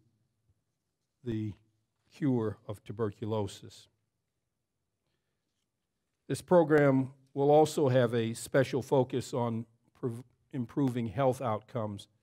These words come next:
of women and girls and building up sustainability and capacity in local health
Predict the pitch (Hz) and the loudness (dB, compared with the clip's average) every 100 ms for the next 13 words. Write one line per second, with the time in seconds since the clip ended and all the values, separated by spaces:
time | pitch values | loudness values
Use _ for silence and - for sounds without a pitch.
0 | _ _ 120 110 127 123 113 110 117 123 | _ _ -8 -4 0 0 -2 -4 -2 0
1 | 107 92 95 - _ _ _ _ _ _ | 0 -2 -12 -20 _ _ _ _ _ _
2 | - 120 117 139 143 127 123 117 - - | -12 -8 0 4 4 4 0 -2 -8 -4
3 | 131 110 _ _ _ _ - - 123 - | -2 -2 _ _ _ _ -20 -18 -16 -8
4 | 131 123 110 131 131 113 104 98 101 - | -4 -4 -2 0 2 0 -4 -8 -12 -20
5 | - 143 131 - 110 95 _ _ _ - | -16 -12 -12 -14 -18 -20 _ _ _ -10
6 | 107 113 107 107 - 113 107 | -2 -2 -2 -12 -10 -8 -8